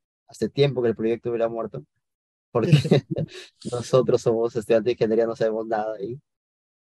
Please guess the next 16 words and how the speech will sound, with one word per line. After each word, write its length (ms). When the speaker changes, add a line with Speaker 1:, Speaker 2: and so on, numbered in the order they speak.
Speaker 2:
Sí. 300
Speaker 1:
Y 100
ya 200
nos 120
hubiéramos 280
mandado 240
con, 300
con 200
buenas 220
cosas 260
ahí, 120
pero 260
nada, 420
eh, 240
el 100
equipo 460